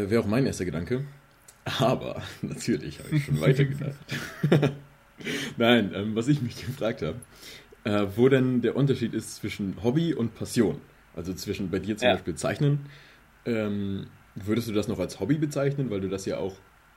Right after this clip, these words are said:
Speaker 1: früher oder später professionell machen willst?
Speaker 2: Genau,
Speaker 1: Oder ist
Speaker 2: das
Speaker 1: das
Speaker 2: ist
Speaker 1: dann
Speaker 2: halt
Speaker 1: halt
Speaker 2: die
Speaker 1: schon
Speaker 2: Frage.
Speaker 1: was anderes?
Speaker 2: Ja, viel Zeit im Zeichnen hängt, hängt ja auch mit verpflichteter Zeit sozusagen zusammen,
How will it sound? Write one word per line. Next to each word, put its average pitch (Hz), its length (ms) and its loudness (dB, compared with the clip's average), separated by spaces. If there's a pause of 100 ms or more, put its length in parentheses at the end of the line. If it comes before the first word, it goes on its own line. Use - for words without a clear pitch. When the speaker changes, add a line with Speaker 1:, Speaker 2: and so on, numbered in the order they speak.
Speaker 1:
früher - 240 -2
oder 98 120 2
später 101 220 0
professionell 98 480 -4
machen 85 260 -2
willst? 107 240 -6 (600)
Speaker 2:
Genau, 131 440 6
Speaker 1:
Oder 101 200 -2
ist - 60 -4
Speaker 2:
das 123 160 4
Speaker 1:
das 98 120 2
Speaker 2:
ist - 80 2
Speaker 1:
dann 101 80 0
Speaker 2:
halt 110 120 2
Speaker 1:
halt 92 100 -6
Speaker 2:
die - 40 -16
Speaker 1:
schon - 120 -2
Speaker 2:
Frage. 95 160 -4
Speaker 1:
was - 100 -10
anderes? 92 500 -10 (800)
Speaker 2:
Ja, 120 160 10
viel 131 460 2
Zeit - 600 6
im 143 280 -6
Zeichnen 131 500 4
hängt, 131 320 -6 (480)
hängt - 260 0
ja 127 140 12
auch - 220 6
mit - 380 -2 (100)
verpflichteter 131 600 2
Zeit 113 280 6
sozusagen 104 480 -2
zusammen, 127 520 -2